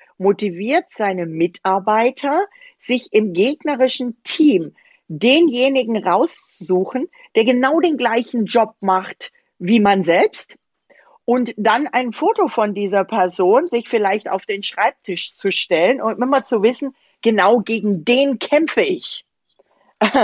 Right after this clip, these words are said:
Äh, also ich dachte dann so, na ja, solange sie die, die, äh, Feindkollegen aus dem Gegnerteam nicht an die Dartscheibe hängen, ist das alles noch ganz gut. Aber allein diese,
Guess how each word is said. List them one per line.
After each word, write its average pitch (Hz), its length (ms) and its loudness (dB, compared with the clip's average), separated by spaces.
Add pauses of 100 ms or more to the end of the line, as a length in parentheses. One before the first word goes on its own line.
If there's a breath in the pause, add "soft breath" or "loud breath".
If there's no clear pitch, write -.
(340 loud breath)
Äh, 226 220 2 (120)
also 226 320 4 (320 loud breath)
ich 233 300 -6
dachte 277 280 0
dann 247 180 -2
so, 240 260 -2
na 220 180 0
ja, 226 200 0
solange 208 420 -2
sie 220 140 -4
die, 220 220 -4 (280 soft breath)
die, 214 240 0
äh, 214 200 2
Feindkollegen 233 840 2
aus 220 140 2
dem 233 180 -2
Gegnerteam 240 760 0 (160)
nicht 247 220 2
an 233 80 0
die 220 140 -2
Dartscheibe 254 640 0
hängen, 262 360 -2
ist 247 160 -4
das 254 160 4
alles 247 300 0
noch 233 160 -2
ganz 240 320 0
gut. 339 220 4 (280 loud breath)
Aber 190 340 0
allein 226 420 0
diese, 208 420 -2